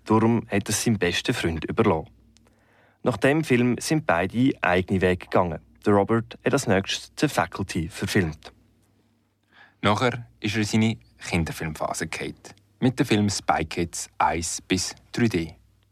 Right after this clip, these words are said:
Speaker 2: Zweitausenddrei hat er sich wieder zurückgemeldet mit Once Upon a Time in Mexico, einem dritten Teil von seiner El Mariachi-Reihe.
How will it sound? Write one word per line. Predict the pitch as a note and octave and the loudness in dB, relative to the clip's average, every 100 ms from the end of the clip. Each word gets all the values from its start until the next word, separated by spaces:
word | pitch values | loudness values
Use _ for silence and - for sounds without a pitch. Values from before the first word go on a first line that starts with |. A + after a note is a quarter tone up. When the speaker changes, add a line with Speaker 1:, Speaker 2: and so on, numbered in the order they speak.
| _ - - - | _ -20 -20 -8
Speaker 2:
Zweitausenddrei | - C#3+ E3 D#3+ D3+ C3 A#2 A2+ A2 | -2 2 2 2 0 2 4 4 4
hat | G2+ | 0
er | - | -2
sich | - | -2
wieder | A2+ A#2 | 2 2
zurückgemeldet | - F2+ D#2+ F2 D#2+ D#2+ F2 - | 2 0 0 0 0 0 -4 -2
mit | F2 - - | -4 -4 0
Once | G#2 B2 - | 2 2 0
Upon | A2+ F#2 F#2+ F#2+ | 0 2 2 0
a | - | 0
Time | F2 E2 F2+ - _ | 0 2 0 -2 _
in | - E2 | -2 0
Mexico, | D#2+ D#2 - F2 - D2+ - _ - - | 0 -4 -6 -6 -6 -10 -12 _ -20 -6
einem | - C#3 | 0 4
dritten | D3+ C#3+ - | 4 2 0
Teil | G2 D#2 D#2 - | 0 0 -4 -12
von | G2+ | -6
seiner | G2 F2 F2 - | -2 0 0 -2
El | - F#2+ G#2 - | 0 2 2 -2
Mariachi-Reihe. | F#2 F#2 F#2 E2+ E2+ - E2+ - _ _ - F#2 D#2+ D#2 D2+ | -2 2 2 0 -4 -4 -4 -6 _ _ -12 -6 -4 -4 -8